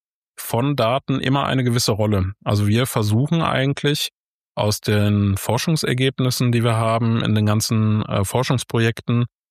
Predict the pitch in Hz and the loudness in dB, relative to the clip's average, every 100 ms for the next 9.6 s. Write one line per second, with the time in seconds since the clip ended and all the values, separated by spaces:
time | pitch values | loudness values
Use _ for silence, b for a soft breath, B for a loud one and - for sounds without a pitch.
0 | _ _ - 110 107 107 107 104 - 107 | _ _ -2 2 2 2 2 0 0 -2
1 | - 139 - 127 120 123 - - 113 107 | 0 -2 0 0 0 0 -4 -4 -2 0
2 | 107 107 113 - 120 104 98 95 139 180 | 0 0 -2 -2 0 0 0 0 -2 -2
3 | - 160 151 - 110 107 101 - 101 - | -2 -2 -2 -4 -2 0 0 0 -2 0
4 | 135 - - 139 127 117 - 110 113 110 | -4 -2 -2 0 0 0 0 0 0 -2
5 | - 113 110 - - _ _ _ _ - | -2 -2 -2 -4 -14 _ _ _ _ -2
6 | 131 127 - - 104 98 - 104 110 143 | 0 0 0 -2 0 -2 0 0 2 0
7 | 185 202 185 - 113 113 139 131 143 143 | -2 -2 -4 -2 0 0 0 0 0 0
8 | - 131 135 - 139 107 95 101 101 92 | -2 -2 -2 0 0 0 0 0 0 0
9 | 95 92 92 90 - 92 | 2 2 2 0 0 -4